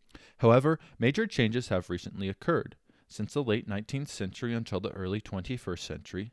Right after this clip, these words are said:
the time of this writing, there have been radical moves to remake and revolutionize marriage. These structural changes are not the little crises of past generations, but they are fundamentally different. By way of the disintegration of the home,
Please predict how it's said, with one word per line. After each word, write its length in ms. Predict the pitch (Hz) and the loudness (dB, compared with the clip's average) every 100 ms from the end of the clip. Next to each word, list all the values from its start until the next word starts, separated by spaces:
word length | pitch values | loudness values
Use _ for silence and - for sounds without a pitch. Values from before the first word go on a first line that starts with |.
| - | -8
the 80 | - | -6
time 280 | - 85 | -6 -6
of 80 | 85 | -8
this 240 | - 82 - | -8 -8 2
writing, 360 | 110 113 104 - - - | 6 6 4 -2 -18 -8
there 140 | - 170 | 0 0
have 100 | 160 | 0
been 180 | 185 | 0
radical 400 | 107 107 131 - | 4 4 4 -2
moves 360 | 143 101 95 - | 0 0 0 -4
to 120 | - | -2
remake 380 | 117 104 92 - | 0 0 -2 -4
and 120 | - 87 | -4 -2
revolutionize 680 | 87 85 85 - 82 85 | 0 0 -2 -2 -4 -2
marriage. 440 | 110 131 98 - - _ - - - | 4 4 4 -2 -16 _ -20 -20 -6
These 180 | - 131 | 2 2
structural 460 | - 202 - 247 214 | 4 0 2 0 0
changes 420 | - 104 107 123 | 0 0 0 -4
are 140 | 113 | -2
not 180 | 113 139 | -2 -2
the 100 | 190 | -2
little 340 | 151 107 110 - - | 0 0 0 -4 -6
crises 720 | - 98 104 95 98 98 107 - | -2 -2 -4 -8 -6 -6 -6 -8
of 180 | 98 | -8
past 300 | - 85 - | -4 -4 -4
generations, 680 | 92 90 113 147 - - - - - | -6 0 2 2 0 -10 -16 -20 -12
but 140 | - - | -6 0
they 100 | 123 | 0
are 60 | |
fundamentally 680 | 127 95 87 82 87 90 95 | 0 -2 -4 -4 -6 -4 -2
different. 460 | 98 123 - - - _ - - - | 4 4 4 -10 -12 _ -20 -20 0
By 140 | 104 | 2
way 360 | 104 123 170 185 - | 6 8 8 4 0
of 120 | 98 | -2
the 80 | 95 | -2
disintegration 800 | 101 107 143 156 147 110 - 131 | -2 -4 -4 -4 2 2 2 -2
of 140 | 135 | -2
the 100 | 156 | -2
home, 300 | 117 87 98 | -2 -4 -6